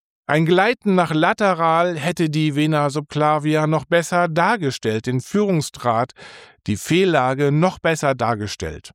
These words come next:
War die Vena brachiocephalica vollständig dargestellt? Nein, diese Sequenz fehlte, aber sie war zu erkennen, aber nicht vollständig.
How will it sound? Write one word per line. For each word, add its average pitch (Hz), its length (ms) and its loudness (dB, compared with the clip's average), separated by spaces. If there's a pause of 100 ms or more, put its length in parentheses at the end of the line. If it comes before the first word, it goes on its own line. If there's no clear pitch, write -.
(1120)
War 104 380 0
die 139 180 0
Vena 147 260 2
brachiocephalica 151 1000 -2
vollständig 156 420 -2
dargestellt? 170 600 0 (400)
Nein, 98 680 0
diese 127 420 0
Sequenz 147 480 -2
fehlte, 160 460 0
aber 127 220 0
sie 135 160 -2
war 135 160 2
zu 147 180 -2
erkennen, 107 720 -4
aber 113 180 0
nicht 131 200 -2
vollständig. - 800 -6